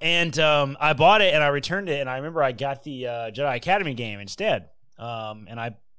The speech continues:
played that whole game, and then I decided to pick it up. I was a little older when I picked it up a second time because I didn't get it. I didn't like that it was a turn-based game, like Final Fantasy or something, you know what I mean? Like, it's like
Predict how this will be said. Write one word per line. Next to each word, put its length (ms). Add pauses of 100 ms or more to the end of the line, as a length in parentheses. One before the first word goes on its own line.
played 220
that 100
whole 200
game, 460 (220)
and 320
then 160
I 160
decided 460
to 40
pick 180
it 60
up. 160
I 40
was 60
a 40
little 120
older 360
when 100
I 60
picked 200
it 40
up 100
a 40
second 280
time 380 (320)
because 180
I 60
didn't 220
get 120
it. 80
I 80
didn't 240
like 320
that 420 (320)
it 80
was 140
a 60
turn-based 760
game, 400
like 200
Final 260
Fantasy 500
or 80
something, 360
you 60
know 80
what 80
I 40
mean? 240
Like, 220
it's 340
like 260